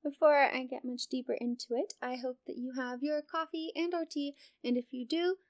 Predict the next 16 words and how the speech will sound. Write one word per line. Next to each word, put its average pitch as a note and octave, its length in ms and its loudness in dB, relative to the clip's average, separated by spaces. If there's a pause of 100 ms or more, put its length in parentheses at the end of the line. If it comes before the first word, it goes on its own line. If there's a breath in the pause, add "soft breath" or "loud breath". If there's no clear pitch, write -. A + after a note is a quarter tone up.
(160)
let C#4 180 2
me D4+ 120 6
know C4 240 4
what B3 200 2
you A#3+ 140 0
are A3+ 140 -4
drinking. B3+ 520 -2
I B3 360 -2
have A#3 460 -6 (800)
chamomile F4 440 4 (400)
and A#3 360 0 (240)
freshly D4+ 440 2
grated C#4+ 380 2
ginger C4+ 400 2 (120)
tea, A3 320 -2 (720 soft breath)
and B3+ 920 -6